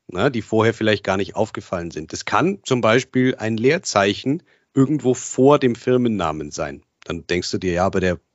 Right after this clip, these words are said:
ja, fängt doch mit D an, die Firma. Wieso ist jetzt da der nicht in dem, äh, in der Sortierung bei D, sondern irgendwo anders halt, zum Beispiel ganz oben oder ganz unten? Oder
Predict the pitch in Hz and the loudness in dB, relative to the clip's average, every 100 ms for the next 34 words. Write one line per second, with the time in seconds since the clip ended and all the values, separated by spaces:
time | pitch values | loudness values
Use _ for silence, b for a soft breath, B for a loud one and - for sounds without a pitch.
0 | _ _ _ _ - 87 - - 117 117 | _ _ _ _ -14 -10 -4 0 2 2
1 | 113 113 - 208 104 95 90 - 98 90 | 2 4 4 4 4 0 -4 -4 -4 -4
2 | 78 b b b b b 98 101 143 151 | -6 b b b b b -4 2 4 4
3 | 165 151 - 135 139 131 123 _ _ - | 2 -2 4 6 6 4 -4 _ _ -2
4 | 113 135 - 127 117 123 120 120 - 110 | 0 0 -2 -6 0 0 0 -2 -2 -4
5 | 101 98 117 113 104 - 123 123 120 110 | -2 -2 2 2 2 2 4 4 4 2
6 | 95 - 87 170 139 135 131 - 147 147 | 2 0 2 4 6 4 4 6 4 4
7 | 131 143 160 139 95 92 90 - - 67 | 2 2 4 2 2 -2 -4 -8 -12 -12
8 | - 85 101 - 135 131 135 127 131 - | -12 -12 -12 0 2 4 4 4 0 0
9 | 196 - 95 B B B B B - 139 | -2 0 -6 B B B B B 2 4
10 | 143 139 | 6 4